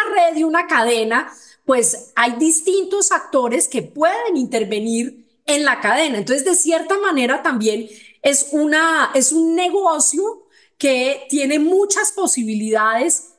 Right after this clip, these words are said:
para muchos actores. Es como democratizar el crimen, por decirlo de una manera, donde se tira uno la, la palabra democracia,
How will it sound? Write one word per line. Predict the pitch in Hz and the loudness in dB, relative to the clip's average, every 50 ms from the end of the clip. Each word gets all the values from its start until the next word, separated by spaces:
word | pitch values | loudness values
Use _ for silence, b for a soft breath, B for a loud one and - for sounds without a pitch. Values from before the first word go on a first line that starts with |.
| _ _ _ | _ _ _
para | - - 240 233 226 | -2 0 0 2 2
muchos | 226 247 294 320 311 - 349 370 - | 2 2 2 2 0 0 -2 -2 -2
actores. | 330 - - - - 359 294 233 185 165 151 - - - | -2 -4 -4 -2 0 0 0 0 -2 -2 -4 -4 -4 -4
Es | - - | -8 -6
como | - 302 302 302 277 - - - - - _ _ _ _ _ _ _ _ _ _ | -4 -4 -2 -2 -2 -2 -4 -8 -16 -20 _ _ _ _ _ _ _ _ _ _
democratizar | - 214 220 269 262 277 269 - 320 262 247 247 - 269 - - 349 330 349 415 | -2 -2 0 0 0 0 -2 0 0 0 0 0 0 -2 0 0 0 0 0 0
el | 370 359 | 0 0
crimen, | - 453 370 311 254 214 175 160 160 - - _ _ - | 0 0 0 0 -2 -4 -8 -12 -12 -14 -16 _ _ 0
por | 370 370 277 | 0 0 0
decirlo | 277 269 277 - 349 302 269 294 285 294 | 0 -2 -2 -2 -2 -4 -4 -2 -2 -2
de | 294 302 | -2 -2
una | 302 294 294 330 | -2 -2 -2 0
manera, | 339 277 254 247 233 233 208 180 - B B B B B _ _ - | 0 0 0 2 0 2 2 2 0 B B B B B _ _ -2
donde | 269 277 269 247 247 | 0 0 2 2 2
se | 233 233 226 226 | 2 0 0 0
tira | - 311 285 277 294 294 | 0 0 0 0 0 0
uno | 294 302 285 285 269 | 0 0 0 2 2
la, | 349 339 269 247 226 - B B B B B - | 2 2 2 0 -2 -4 B B B B B -2
la | - 262 240 - | 0 0 2 2
palabra | 226 226 233 233 233 233 233 262 285 330 | 2 2 2 2 2 2 2 0 0 0
democracia, | 311 262 220 226 233 233 233 - 330 285 269 269 269 - 302 359 | 0 0 0 -2 -2 -2 0 0 2 2 2 2 0 0 -2 -2